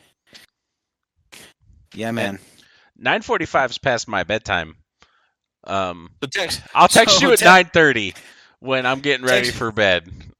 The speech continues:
Speaker 2: Like,
Speaker 1: Yeah.
Speaker 2: "You working out? You ready for bed? You going?"
Speaker 1: Yep.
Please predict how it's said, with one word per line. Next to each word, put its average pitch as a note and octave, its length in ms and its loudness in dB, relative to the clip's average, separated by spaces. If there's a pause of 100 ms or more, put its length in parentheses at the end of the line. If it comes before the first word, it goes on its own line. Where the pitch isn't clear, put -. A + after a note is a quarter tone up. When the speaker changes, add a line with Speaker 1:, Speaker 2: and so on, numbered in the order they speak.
Speaker 2:
Like, D3 480 -10
Speaker 1:
Yeah. G#2 280 2 (160)
Speaker 2:
"You F3+ 120 -12
working G#3+ 380 2
out? A3 240 4
You G3+ 80 -12
ready G#3+ 240 -2
for G3+ 140 -16
bed? G3 400 -4
You F#3 80 -14
going?" G#3+ 420 -4 (800)
Speaker 1:
Yep. C#3 260 -6